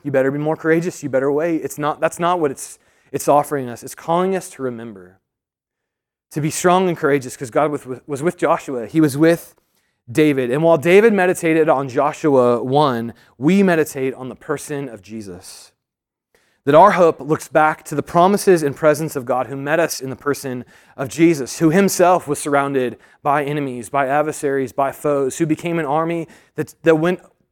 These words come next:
to war against him, nailing him to a cross and putting him in a grave. But his death was a promise to us. "It's my body broken for you,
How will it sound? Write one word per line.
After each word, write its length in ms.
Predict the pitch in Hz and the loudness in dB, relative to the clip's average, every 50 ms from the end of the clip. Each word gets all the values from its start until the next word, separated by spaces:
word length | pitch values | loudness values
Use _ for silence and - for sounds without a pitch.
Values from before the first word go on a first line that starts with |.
| _ _ _ - | _ _ _ -6
to 100 | - 170 | 0 0
war 380 | 165 151 147 170 185 196 196 165 | 2 4 4 4 4 4 4 2
against 380 | 156 127 156 165 160 - - | 0 -2 -2 -6 -6 -6 -4
him, 160 | 160 151 143 143 | -4 -4 -2 -2
nailing 440 | 147 160 165 165 165 160 151 - _ | -2 -2 -2 -2 -4 -6 -8 -10 _
him 200 | - 131 151 147 135 | -14 -12 -10 -10 -6
to 200 | - 160 151 139 | -2 0 0 0
a 80 | 131 | 0
cross 540 | 120 - - 139 123 120 110 - - - - _ _ _ _ _ _ | -2 -4 -4 -4 -4 -6 -8 -12 -18 -20 -20 _ _ _ _ _ _
and 120 | - 139 147 | -10 -10 -4
putting 300 | - - 165 160 156 151 | 0 2 4 4 4 2
him 300 | 151 143 139 143 139 117 | 0 -2 -2 -2 -4 -4
in 380 | 107 131 135 131 131 131 123 104 _ _ _ _ _ _ | -4 -4 -4 -4 -4 -6 -8 -10 _ _ _ _ _ _
a 80 | - 120 | -10 -6
grave. 520 | 107 123 120 117 110 104 95 82 - _ _ _ _ _ _ _ _ _ _ _ _ _ _ _ _ _ _ _ _ _ _ _ _ _ _ _ _ _ | -4 -2 -2 -2 -2 -4 -8 -12 -16 _ _ _ _ _ _ _ _ _ _ _ _ _ _ _ _ _ _ _ _ _ _ _ _ _ _ _ _ _
But 120 | - 123 - | -14 -8 -4
his 200 | - 175 160 123 | -2 -2 -2 0
death 400 | 107 151 143 127 117 113 - 117 | 0 0 0 0 -2 -8 -14 -18
was 120 | 120 - | -18 -18
a 60 | 113 | -18
promise 520 | - - - 131 123 123 117 117 107 - - | -16 -10 -8 -6 -6 -6 -8 -12 -16 -20 -20
to 140 | - - | -20 -20
us. 400 | - - _ - - - - _ _ _ _ _ _ _ _ _ _ _ _ _ _ _ _ _ _ _ _ _ _ _ _ _ _ _ _ _ _ _ _ _ _ | -20 -20 _ -20 -20 -20 -20 _ _ _ _ _ _ _ _ _ _ _ _ _ _ _ _ _ _ _ _ _ _ _ _ _ _ _ _ _ _ _ _ _ _
"It's 100 | - - | -14 -8
my 220 | 143 143 151 170 185 | -2 0 2 2 4
body 260 | 165 156 151 151 147 | 4 4 4 4 2
broken 360 | 127 131 120 113 - 117 110 | 0 -2 -2 -4 -6 -10 -18
for 120 | - - | -16 -16
you, 280 | 104 98 98 98 92 _ | -16 -16 -16 -18 -20 _